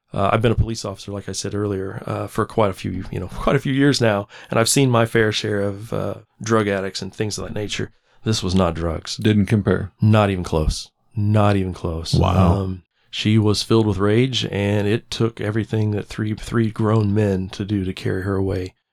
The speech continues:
Speaker 1: And they went and literally had to tie her down 'cause there was nothing else she could do. So they're not, yeah, they're not using
Speaker 2: So,
Speaker 1: little
Speaker 2: so if you can,
Speaker 1: Mm-hmm.
Speaker 2: I mean, obviously there wasn't, uh, an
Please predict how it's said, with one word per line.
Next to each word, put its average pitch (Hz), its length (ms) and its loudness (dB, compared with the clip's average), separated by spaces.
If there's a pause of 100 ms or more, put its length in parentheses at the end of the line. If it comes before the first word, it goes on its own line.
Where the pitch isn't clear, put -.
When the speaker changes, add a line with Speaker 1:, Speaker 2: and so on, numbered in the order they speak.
(120)
Speaker 1:
And 90 420 -4 (100)
they 92 200 -2
went 104 220 2
and 95 100 -4
literally 104 260 2
had 98 140 -2
to - 60 -18
tie 101 160 0
her 98 100 0
down 98 300 -4 (160)
'cause 85 180 -10
there 92 140 -2
was 98 120 -6
nothing 98 280 0
else 92 120 0
she - 120 -4
could 82 140 -8
do. 95 360 0
So 90 380 -2
they're 98 120 0
not, 135 240 2 (160)
yeah, 98 160 -8
they're 107 140 -2
not 127 160 -2
using 107 220 -2
Speaker 2:
So, 139 60 6
Speaker 1:
little 104 160 2
Speaker 2:
so 120 420 4 (440)
if 120 200 0
you 110 80 4
can, 107 480 4
Speaker 1:
Mm-hmm. - 440 0
Speaker 2:
I 98 40 -2
mean, 95 180 2
obviously 92 360 2
there 92 180 4
wasn't, 87 420 2
uh, 87 240 0
an 95 140 0